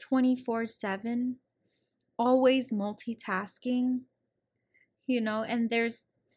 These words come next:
voices in your head that you should probably be a millionaire at a twenty-five,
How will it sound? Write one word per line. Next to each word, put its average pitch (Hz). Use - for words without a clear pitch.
voices 254
in 233
your 220
head 214
that -
you 233
should -
probably 254
be 226
a 208
millionaire 220
at 190
a 196
twenty-five, 202